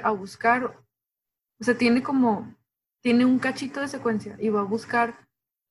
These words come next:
la parte, o, secuencias que s-, son iguales y las va a ir a cortar. Entonces, cuando estaban estudiando este sistema, se dieron cuenta que si tú le pones,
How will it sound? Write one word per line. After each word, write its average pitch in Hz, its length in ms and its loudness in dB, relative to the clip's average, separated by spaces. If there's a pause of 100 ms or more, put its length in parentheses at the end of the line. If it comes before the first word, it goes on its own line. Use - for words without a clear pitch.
(200)
la 202 360 4
parte, 220 360 0 (100)
o, - 240 -6 (300)
secuencias 220 520 2
que 254 100 -6
s-, 214 280 -10
son 214 240 0
iguales 226 540 2
y 220 80 -2
las 190 180 0
va 185 60 -2
a 175 40 -4
ir 180 60 -2
a 190 80 -6
cortar. - 340 -14 (600)
Entonces, 220 720 0 (300)
cuando 214 300 2
estaban 214 380 2
estudiando 240 420 -2
este 240 200 -8
sistema, 226 440 -4
se 226 120 -2
dieron 202 300 2
cuenta 226 340 -4
que 220 140 -12
si 208 140 -16
tú 226 180 -2
le 233 120 0
pones, 233 580 -4